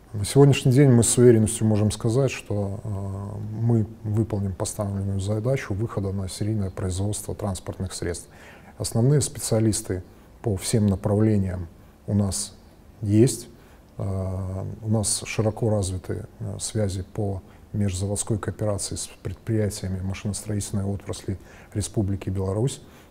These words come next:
потому что не все на сегодняшний день компетенции, э, экономически целесообразно держать на производстве с-,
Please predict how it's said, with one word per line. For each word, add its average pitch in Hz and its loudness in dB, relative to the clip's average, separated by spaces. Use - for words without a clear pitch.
потому 104 -2
что - -6
не 101 6
все 101 0
на 95 -6
сегодняшний 98 -2
день 95 0
компетенции, 104 -2
э, 98 -6
экономически 107 2
целесообразно 101 -2
держать 104 -4
на 101 -4
производстве 98 -4
с-, - -12